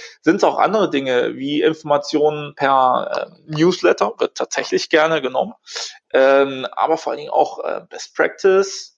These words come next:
ja, gute Beispiele von anderen, die wollen, die Unternehmen wo-, hören gerne, wie haben andere Unternehmen, ähnliche Unternehmen, Mittelständler, mit denen ich mich vielleicht ein Stück weit identifizieren kann, wo ich Parallelen sehen kann zu meinem Unternehmen.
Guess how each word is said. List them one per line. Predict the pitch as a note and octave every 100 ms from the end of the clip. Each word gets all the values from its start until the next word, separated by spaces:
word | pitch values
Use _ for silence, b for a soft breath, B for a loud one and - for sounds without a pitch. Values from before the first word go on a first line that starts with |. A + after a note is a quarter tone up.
| -
ja, | - F3 G3
gute | - F3+ D#3+
Beispiele | A#2+ A#2 G3+ - - E3 D3+
von | - -
anderen, | - F#3 A3 F#3
die | D3
wollen, | C#3 C#3+ C#3+ D3+ B B B B -
die |
Unternehmen | C#3 C#3+ D#3+ D#3
wo-, | C#3 - -
hören | G3 G3 C#3+
gerne, | C3+ G3 G#3 D3+
wie | D3+
haben | D3+ D3 C3+ -
andere | E3+ A3+ G#3
Unternehmen, | F#3 D#3 C#3+ F#3 A#3 - _ _ _ - -
ähnliche | D#3 D#3 D#3+ D#3 E3+ D#3
Unternehmen, | D#3+ E3 D#3+ F3+ D#3+
Mittelständler, | C#3+ D3 - D#3+ D3
mit | C#3
denen | D3
ich | C#3+
mich | - -
vielleicht | - C#3+
ein | -
Stück | D#3 C#3+
weit | C3
identifizieren | - C#3+ C#3 C#3+ - - - F#3+ F#3+
kann, | E3 D3
wo | B2+
ich | C3 _ -
Parallelen | - - - F3+ G#3+ G#3 F#3+ D3+
sehen | D3 E3+ G#3 G3
kann | - F3 E3+ D#3+
zu | -
meinem | B2+ F3 F3+
Unternehmen. | D#3+ D#3+ D3